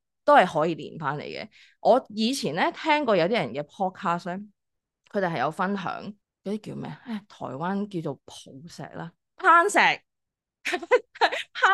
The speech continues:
石，即係咧，你啲室內攀石咧，其實你係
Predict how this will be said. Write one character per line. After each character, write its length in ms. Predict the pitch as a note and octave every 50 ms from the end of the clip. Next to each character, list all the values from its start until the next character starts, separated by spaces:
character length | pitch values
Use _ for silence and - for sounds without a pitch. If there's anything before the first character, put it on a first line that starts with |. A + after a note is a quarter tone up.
| G4+ G4+ A4
石， 340 | - - C#4+ G3 F#3+ F3+ - - - -
即 80 | - A4+
係 120 | A4 F4
咧， 180 | E4 D#4+ F4+ E4+
你 80 | B3+
啲 60 | B3+ F#4
室 100 | - - F#4 - -
內 200 | A3+ G3 F#3+ G3 B3+
攀 340 | A#3+ C#4+ A#3+ B3+ C4 C#4 D#4
石 80 | C#4 G#3+ D#3+ -
咧， 260 | - G#3 G#3 A3 A#3 _ _ _ _ _ _
其 120 | - G#3 F#3
實 100 | G#3 G3+
你 60 | G#3
係 340 | G#3 A#3 A#3 A#3 F#3 F3+ E3+